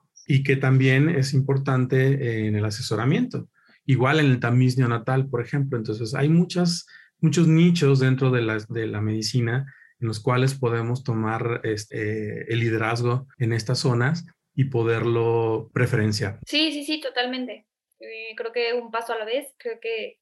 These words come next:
Speaker 2: cada cosa que hacemos es un granito de arena para, pues, para llegar a nuestras metas desde este podcast, desde todos los esfuerzos de la asociación, desde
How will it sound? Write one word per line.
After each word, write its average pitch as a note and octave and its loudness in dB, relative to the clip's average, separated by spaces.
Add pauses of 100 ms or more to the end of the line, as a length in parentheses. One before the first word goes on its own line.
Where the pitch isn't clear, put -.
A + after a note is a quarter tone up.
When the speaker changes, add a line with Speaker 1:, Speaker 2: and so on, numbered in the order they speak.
Speaker 2:
cada A3+ 0
cosa A3+ -6
que G3+ -4
hacemos A3 -12
es G#3 -18
un A3 -16
granito G#3 -12
de A3 -6
arena G#3 -10
para, F#3 -8 (180)
pues, A3+ -8
para A3 -6
llegar G#3 -6
a G#3+ -6
nuestras G3+ -10
metas A3 -4
desde A3+ -8
este A3 -12
podcast, A#3 -4
desde G3 -8
todos A3 -4
los G#3 -6
esfuerzos G#3+ -14
de G3+ -12
la F#3+ -12
asociación, A3+ -8
desde G3+ -12